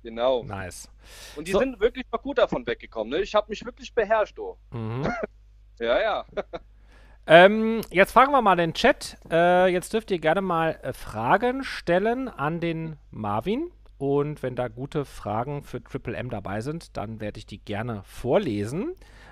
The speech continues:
Speaker 2: Also überlegt schon mal ein wenig und bis dahin stell ich vielleicht noch mal eine Frage. Ähm, wie sieht's denn eigentlich aus mit, äh, anderer Musik?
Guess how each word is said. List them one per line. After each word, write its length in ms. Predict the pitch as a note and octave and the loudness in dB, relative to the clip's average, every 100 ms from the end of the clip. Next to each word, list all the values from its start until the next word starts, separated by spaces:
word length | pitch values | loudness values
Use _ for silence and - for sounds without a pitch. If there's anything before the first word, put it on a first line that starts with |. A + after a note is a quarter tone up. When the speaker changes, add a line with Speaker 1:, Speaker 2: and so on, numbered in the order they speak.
| - | -14
Speaker 2:
Also 640 | G#2+ A#2+ A#2+ C3+ C3 C3 | -6 -4 -4 -4 -2 -2
überlegt 420 | - A#2 A#2+ D3 | -4 -8 -6 -4
schon 140 | G3 F3+ | -4 -2
mal 200 | E3 - | -2 -4
ein 260 | C#3 C#3+ | -8 -6
wenig 440 | D#3 F#3+ C4+ C#4+ - | -2 -2 -2 -6 -4
und 220 | F3 F3+ | -4 -2
bis 200 | E3+ - | -6 -2
dahin 460 | D#3 D#3+ F3+ F#3 - | -2 2 0 -2 -8
stell 280 | - D3 C#3 | -10 -6 -6
ich 180 | E3+ - | -8 -8
vielleicht 360 | F#3+ F3+ E3 | -4 -2 -2
noch 80 | F3+ | -4
mal 140 | D#3+ E3 | -4 -2
eine 320 | D#3+ D#3 - - | -2 -2 -4 -18
Frage. 840 | - - B2 C3+ E3 G3 G3+ G#3 - - - - - - - - - - | -18 -8 -2 2 4 4 4 4 0 -20 -20 -20 -20 -20 -20 -20 -16 0
Ähm, 920 | D3 D#3 E3+ F3 E3+ E3+ E3+ E3+ F3 - - - - - - - - | 6 6 6 2 0 0 -2 -4 -6 -12 -20 -20 -20 -20 -20 -20 -18
wie 160 | - F3+ | -2 0
sieht's 240 | A#3+ C#4+ | 0 0
denn 160 | - A#3 | 4 4
eigentlich 640 | E3 F3 G3+ G3+ F#3+ - - | 6 4 4 2 -2 -4 2
aus 580 | D3 E3 F#3 F#3 - | 6 8 8 4 -2
mit, 680 | E3 E3 F3 - - - - - - | -2 2 0 -2 -14 -14 -14 -12 -2
äh, 480 | D3 C#3+ C#3+ C#3+ - - | 2 4 4 4 2 0
anderer 320 | D#3 C3+ G#2+ | 0 2 0
Musik? 440 | G2+ F#2 F2+ - | -4 -10 -14 -16